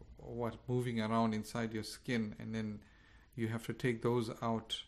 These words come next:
at a doctor or at a hospital. So these researchers are, are brave. I mean, you know, to kn-, know that there's creatures like this dwelling there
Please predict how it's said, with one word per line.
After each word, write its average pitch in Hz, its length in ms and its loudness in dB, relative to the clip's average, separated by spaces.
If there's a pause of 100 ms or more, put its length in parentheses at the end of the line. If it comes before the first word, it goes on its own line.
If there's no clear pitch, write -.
(640)
at 117 120 -2
a 110 40 -2
doctor 117 600 2
or 107 560 -4
at 113 80 -4
a 107 40 -2
hospital. 113 680 -2 (520)
So 143 140 6
these 156 320 2
researchers 165 560 6
are, 104 200 2
are 113 100 4
brave. 120 560 6
I 113 60 -2
mean, 107 360 0 (460)
you 131 100 2
know, 120 200 4
to 117 260 0
kn-, 123 340 2
know 139 480 10
that 135 220 4
there's 120 160 2
creatures 117 400 0
like 110 220 0
this 110 180 4
dwelling 107 420 2
there 107 200 -4